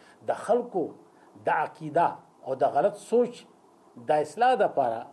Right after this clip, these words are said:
تشریف راوړو بهر، او هلته کې بیا مسلمانان هم راغل، صحابه کرام، او نبی صلی الله علیه وسلم یو ورکوټې غوندې خطبه ورکړه. او په هغه خطبې کې نبی صلی الله علیه وسلم وفرمایل، «ان الشمس والقمر آیتان من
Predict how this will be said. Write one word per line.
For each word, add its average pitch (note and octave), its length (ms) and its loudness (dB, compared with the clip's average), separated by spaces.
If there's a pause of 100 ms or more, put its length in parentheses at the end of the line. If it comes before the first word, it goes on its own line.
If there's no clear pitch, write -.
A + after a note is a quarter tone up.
(480)
تشریف C#3+ 460 -10
راوړو B2 340 -6
بهر، A#2 220 -8 (440)
او C3 120 -4
هلته C3 200 -8
کې B2+ 200 -14
بیا B2+ 180 -4
مسلمانان B2 640 -10
هم G#3 100 -4 (100)
راغل، C3+ 240 0
صحابه A#2+ 380 -6
کرام، B2 260 -10 (420)
او C#3+ 140 -4
نبی F#3+ 220 -2
صلی D3 140 -6
الله D3 240 -2
علیه B2+ 140 -12
وسلم D3+ 240 -6 (100)
یو B2+ 120 -8
ورکوټې D3 360 -8
غوندې A#2+ 240 -12
خطبه A#2 340 -8
ورکړه. A2+ 280 -16 (520)
او B2 160 -4
په F3+ 100 0
هغه F#3 160 2 (100)
خطبې C3 380 -6
کې C#3+ 160 -6
نبی C3 200 -10
صلی B2 120 -14
الله C3 180 -4
علیه A2+ 120 -14
وسلم D3 220 -8
وفرمایل، G3 440 2 (380)
«ان F3+ 280 -4
الشمس G3+ 400 -4
والقمر B2+ 720 -2 (1200)
آیتان G#3+ 540 4
من G3 100 -2